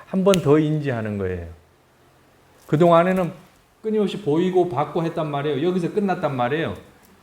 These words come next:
거기서 보이는 줄 안다고 하면 이게 이제 본격적으로 수행인데 이걸 해보질 않았다고요, 사람들이.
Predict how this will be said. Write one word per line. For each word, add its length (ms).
거기서 540
보이는 640
줄 300
안다고 500
하면 520
이게 220
이제 180
본격적으로 760
수행인데 920
이걸 280
해보질 360
않았다고요, 520
사람들이. 640